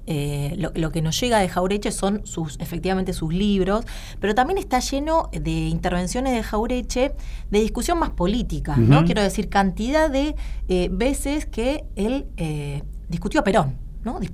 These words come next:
Speaker 1: discutió la conducción de Perón en, en años en donde, bueno, eso evidentemente estuvo en discusión, pero Jauretche muy fuertemente la ha discutido una y otra vez. Y en los setenta, en este momento donde asume, eh, la dirección de udeva,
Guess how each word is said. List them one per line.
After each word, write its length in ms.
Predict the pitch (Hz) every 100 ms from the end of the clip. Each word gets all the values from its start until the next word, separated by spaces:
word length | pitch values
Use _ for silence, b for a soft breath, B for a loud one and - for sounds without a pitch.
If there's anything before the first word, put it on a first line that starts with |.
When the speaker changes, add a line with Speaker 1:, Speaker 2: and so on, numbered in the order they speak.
| -
Speaker 1:
discutió 400 | 175 170 175 294
la 140 | 190 170
conducción 500 | 160 151 143 302 269
de 80 | 180
Perón 420 | 160 180 190 233
en, 200 | 220 147
en 180 | 151 147
años 300 | 156 214 247
en 100 | 160
donde, 240 | 147 147 147
bueno, 400 | 220 185 147 156
eso 340 | 180 175 180
evidentemente 760 | 160 160 202 180 220 180 160 -
estuvo 340 | - 185 185
en 60 | 180
discusión, 440 | 180 202 247 302
pero 140 | 190 180
Jauretche 400 | 180 233 302 233
muy 220 | 262 403
fuertemente 800 | - 156 139 151 170 170 220 226 B B
la 100 | 175
ha 20 | 180
discutido 460 | 175 180 185 185
una 160 | 190 196
y 80 | 208
otra 200 | 262 285
vez. 160 | 320 320 B B
Y 100 | 220
en 60 | 247
los 120 | 262
setenta, 580 | 285 339 339 330 339 -
en 160 | 175 175
este 200 | 175 202
momento 340 | 208 226 190
donde 380 | 170 170 165 160
asume, 580 | - - 247 220 180 170 B B B -
eh, 420 | 156 151 147 151
la 100 | 156
dirección 380 | 160 165 - 202
de 80 | 214
udeva, 340 | 240 277 302